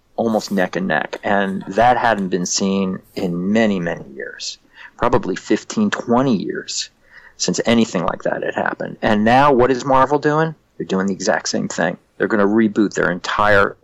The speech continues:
their, their entire line of comics come this fall, and called Marvel Legacy. And it's basically the exact same thing that D C decided to do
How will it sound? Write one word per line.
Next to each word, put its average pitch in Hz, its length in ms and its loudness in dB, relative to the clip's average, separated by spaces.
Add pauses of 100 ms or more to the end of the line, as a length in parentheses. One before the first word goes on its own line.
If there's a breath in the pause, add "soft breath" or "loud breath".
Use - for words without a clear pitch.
their, 101 260 -2
their 104 180 0 (180)
entire 127 680 2
line 104 320 2
of - 100 -6
comics - 640 -4 (580 loud breath)
come 98 260 0
this 95 200 0
fall, - 480 2 (440 soft breath)
and 95 260 -6 (160)
called 92 240 2
Marvel 101 540 2
Legacy. 107 720 0 (160)
And 113 100 2
it's 110 140 -2
basically 110 640 0
the 104 140 -2
exact 101 380 0
same 98 180 0
thing 85 220 -4
that - 160 -6
D 82 120 -2
C - 180 0
decided 73 500 -4
to 95 100 -4
do 82 260 -4